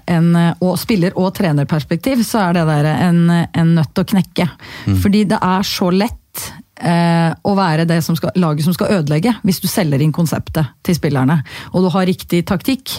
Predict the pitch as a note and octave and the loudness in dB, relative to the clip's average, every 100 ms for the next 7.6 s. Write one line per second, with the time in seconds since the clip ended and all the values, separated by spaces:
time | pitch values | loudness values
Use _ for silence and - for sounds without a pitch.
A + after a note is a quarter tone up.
0 | - F3 F3+ G3 G3+ - F3+ A3+ G#3+ F#3 | -4 0 0 0 -2 -2 -2 0 0 2
1 | F#3+ F#3 G#3 F#3 - - _ F#3+ F3+ F3+ | 2 2 0 -2 -4 -6 _ 0 2 2
2 | F3+ F3+ F3+ F3 E3 F3+ F3 F3 F3+ E3+ | 0 2 2 2 2 0 -2 -2 -2 -4
3 | - G3 D#3 - - _ F#3 F3 - - | -4 -4 -4 -6 -18 _ 0 0 -2 -6
4 | C3+ F3 F#3+ F3+ F#3 B3 G3 F#3+ - F3+ | -2 0 2 2 2 2 0 -2 0 0
5 | C#3+ D#3 F3 F#3 F3 E3+ F#3 - C3+ D3 | 2 0 0 0 0 0 -2 0 0 2
6 | - - D3 D3+ B2 B2+ D3+ D3 - - | 0 -2 0 0 -2 -2 -2 -4 -8 -16
7 | - - - - G#3+ A#3 | -14 -14 -8 -2 0 0